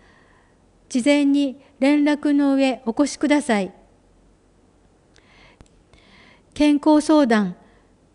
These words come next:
八日水曜日、受付時間、九時三十分から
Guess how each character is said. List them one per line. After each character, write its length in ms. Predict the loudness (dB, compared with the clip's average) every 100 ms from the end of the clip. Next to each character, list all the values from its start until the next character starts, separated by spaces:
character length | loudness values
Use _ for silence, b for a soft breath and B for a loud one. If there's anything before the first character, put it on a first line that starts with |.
| _ _ _ _ _ -6
八 280 | -6 -2
日 440 | 0 0 -2 -6 -6
水 320 | -2 0 2
曜 200 | 2 2
日、 240 | 0 -2 b b b b b b -14
受 220 | -4 -2
付 240 | -2 -4 -4
時 100 | -2
間、 320 | -2 -2 -6 b b b _ -4
九 140 | -2
時 220 | 0 -2
三 320 | 0 0 2
十 140 | 0 -2
分 300 | -2 -2 0
か 120 | -2
ら 260 | -2 -4